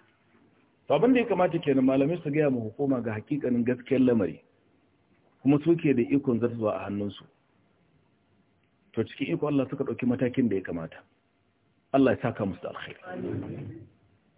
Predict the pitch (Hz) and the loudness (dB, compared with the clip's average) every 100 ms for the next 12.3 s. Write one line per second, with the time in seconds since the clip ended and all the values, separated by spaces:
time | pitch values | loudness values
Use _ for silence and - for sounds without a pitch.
0 | _ _ _ _ _ _ _ _ _ _ | _ _ _ _ _ _ _ _ _ _
1 | _ _ - 294 247 247 - - 226 180 | _ _ 0 4 6 6 4 4 6 6
2 | 180 180 156 160 160 147 123 - 120 120 | 4 2 2 2 0 0 -2 -2 -2 0
3 | 123 151 156 139 139 127 113 113 - 127 | 2 2 2 4 4 4 0 0 0 2
4 | 117 - 113 117 110 113 - 82 82 69 | 2 0 -2 0 0 -2 -4 -4 -4 -6
5 | - 101 87 104 90 90 - - - - | -14 -14 -10 -8 -10 -14 -16 -18 -20 -20
6 | - _ _ _ _ - _ _ _ _ | -20 _ _ _ _ -20 _ _ _ _
7 | _ _ _ - - _ _ _ _ 440 | _ _ _ -20 -20 _ _ _ _ 2
8 | 440 339 180 - 185 175 247 - 139 190 | 4 6 4 6 6 8 6 2 0 2
9 | 185 185 131 135 190 220 165 143 151 156 | 2 4 4 2 2 0 2 0 0 0
10 | 110 127 143 196 269 269 320 311 269 220 | 0 2 2 4 6 6 6 6 6 6
11 | 220 220 208 185 - 139 143 147 131 123 | 4 8 8 8 2 2 4 4 4 2
12 | - 92 - | -4 -8 -8